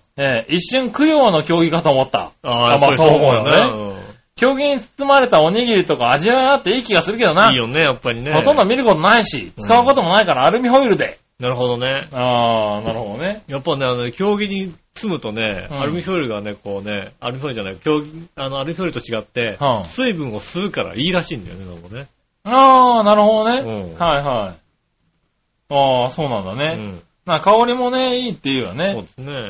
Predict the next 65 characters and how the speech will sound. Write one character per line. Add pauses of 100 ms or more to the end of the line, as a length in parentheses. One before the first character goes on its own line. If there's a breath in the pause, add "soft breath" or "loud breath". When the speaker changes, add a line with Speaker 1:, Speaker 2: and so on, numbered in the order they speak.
(160)
Speaker 1:
は
い。 (760)
え
ー、
紫
の
お
ば
さ
ん。
Speaker 2:
あ
り
が
と
う
ご
ざ
い
ま
す。 (1120)
Speaker 1:
今
週
の
ど
っ
ち、
競
技
用
ア
ル
ミ
ホ
イ
ル
ど
っ
ち
に
つ
い
て
で
す
が、 (260)
ア
ル
ミ
ホ
イ
ル
か
な。 (100)
Speaker 2:
は
い。 (380)
Speaker 1:
つ
か
最
近
見
た
こ
と
あ
る？